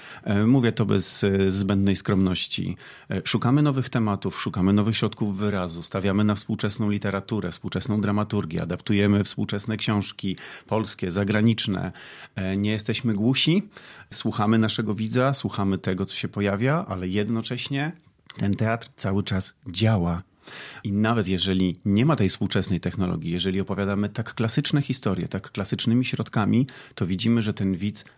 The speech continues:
potrafi w tę opowieść wsiąknąć. To jest zachwyt, którego, myślę, każdy z nas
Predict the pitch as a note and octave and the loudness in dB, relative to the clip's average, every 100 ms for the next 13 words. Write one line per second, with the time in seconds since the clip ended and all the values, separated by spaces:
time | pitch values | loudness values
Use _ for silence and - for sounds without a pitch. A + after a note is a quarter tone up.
0 | _ - - - G2 - G2+ - - - | _ -8 -6 -2 -4 -2 -4 -4 -16 -4
1 | F#2+ F2 F2 F#2 - - F#2 - F2+ - | -4 -2 -2 -2 -2 0 0 0 -4 -4
2 | - - - - B2+ G2 G2 G#2 - B2 | -10 -20 -6 0 0 2 0 -2 0 -2
3 | - - G#2+ G2 F#2+ F#2+ G2 - A2+ A2+ | -4 -6 -2 -2 0 0 0 -4 -6 -4
4 | C#3+ B2+ G2+ F#2 F#2+ G#2+ A2 | -2 -2 -2 -2 -2 -2 -6